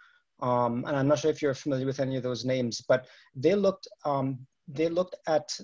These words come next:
uh, the activity of a wide range of peptides on a number of different, um, insect, uh, systems. And one of the peptides or family of peptides that they found was involved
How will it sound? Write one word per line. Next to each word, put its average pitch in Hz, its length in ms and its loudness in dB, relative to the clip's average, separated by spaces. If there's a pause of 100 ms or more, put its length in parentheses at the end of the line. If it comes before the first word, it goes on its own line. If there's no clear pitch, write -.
(320)
uh, 156 340 -2
the 143 160 4
activity 156 440 0
of 139 80 4
a 139 60 4
wide 139 260 4
range 143 220 2
of 139 80 -6
peptides 135 560 2
on 135 560 -2
a 160 60 -6
number 147 360 4
of 139 200 2
different, 135 420 0 (520)
um, 123 440 -2 (100)
insect, 135 400 -2 (220)
uh, 127 160 2
systems. 120 640 -4 (480)
And 147 240 0
one 170 100 6
of 208 80 2
the 220 80 2
peptides 151 680 6
or 127 120 4
family 185 400 0
of - 80 -6
peptides 135 440 2
that 127 140 0
they 139 80 0
found 139 460 2
was 131 460 2
involved 131 520 4